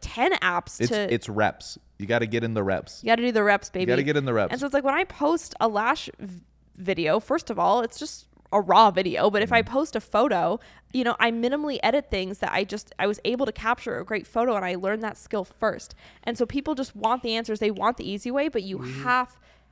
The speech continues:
Speaker 1: have to figure it out. And then one day, one day people are gonna come to you and say, "How'd you do this? How'd you do this?" And, and you're gonna be like,
Speaker 2: And then
Speaker 1: "Well,"
Speaker 2: you're gonna be on your podcast, on your couch.
Speaker 1: And
Speaker 2: And you're
Speaker 1: then
Speaker 2: gonna say,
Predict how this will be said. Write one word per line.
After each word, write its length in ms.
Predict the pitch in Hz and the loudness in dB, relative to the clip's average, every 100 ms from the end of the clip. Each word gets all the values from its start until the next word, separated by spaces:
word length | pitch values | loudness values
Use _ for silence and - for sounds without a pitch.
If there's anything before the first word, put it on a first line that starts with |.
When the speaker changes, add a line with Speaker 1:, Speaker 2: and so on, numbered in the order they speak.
| _ | _
Speaker 1:
have 340 | - - 320 - | -10 -2 -2 -2
to 80 | |
figure 300 | 269 262 233 | -6 -4 0
it 60 | 226 | 2
out. 160 | 226 - | 2 0
And 100 | 220 | -2
then 220 | 220 208 | -6 -4
one 340 | 214 247 294 | 0 0 0
day, 340 | 269 233 220 196 | -2 0 0 -2
one 300 | 202 208 226 | -4 -6 -4
day 160 | 220 | -4
people 260 | 208 226 226 | -4 -6 -4
are 80 | 214 | -4
gonna 180 | 214 202 | -6 -8
come 180 | 202 | -10
to 100 | 190 | -8
you 80 | 196 | -8
and 100 | 185 | -8
say, 120 | 202 | -8
"How'd 260 | 190 214 208 | -4 -2 -2
you 80 | 208 | -4
do 140 | 202 | -6
this? 220 | 190 170 - | -6 -6 -6
How'd 280 | - 214 | -2 -2
you 80 | 208 | -2
do 120 | 196 | -12
this?" 320 | 185 - - - - _ _ _ _ | -10 -12 -14 -20 -20 _ _ _ _
And, 280 | - 202 165 - _ | -6 -4 -6 -14 _
and 160 | 202 196 | -6 -2
you're 140 | 214 | 0
gonna 160 | 233 214 | 2 0
be 140 | 202 | 0
like, 240 | 196 185 190 | 0 0 -2
Speaker 2:
And 100 | 104 | -2
then 60 | 233 | 0
Speaker 1:
"Well," 80 | |
Speaker 2:
you're 80 | 117 | 0
gonna 160 | 113 104 | -2 -2
be 100 | 101 | 0
on 120 | 90 | -2
your 140 | 107 | -2
podcast, 520 | 139 101 82 95 76 - - | -2 -4 -4 -6 -8 -10 -10
on 140 | 82 | -6
your 140 | 104 | -6
couch. 440 | 139 - - - - _ - | -6 -10 -14 -20 -20 _ -10
Speaker 1:
And 120 | 311 | -6
Speaker 2:
And 80 | 320 | -2
you're 60 | 330 | -2
Speaker 1:
then 60 | - | -2
Speaker 2:
gonna 140 | - | -6
say, 320 | - 87 87 | -2 -2 -2